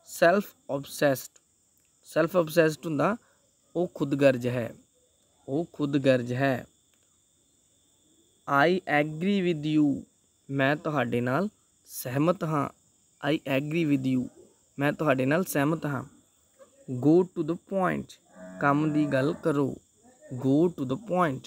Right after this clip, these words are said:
ਕੰਮ ਦੀ ਗੱਲ ਕਰੋ। When did you come, ਤੁਸੀਂ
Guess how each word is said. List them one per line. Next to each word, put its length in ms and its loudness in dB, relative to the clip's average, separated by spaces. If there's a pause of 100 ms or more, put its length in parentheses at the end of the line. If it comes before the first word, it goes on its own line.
(140)
ਕੰਮ 280 -4
ਦੀ 160 -2
ਗੱਲ 180 2
ਕਰੋ। 300 -8 (800)
When 400 4
did 240 0
you 80 2
come, 420 -2 (540)
ਤੁਸੀਂ 260 -4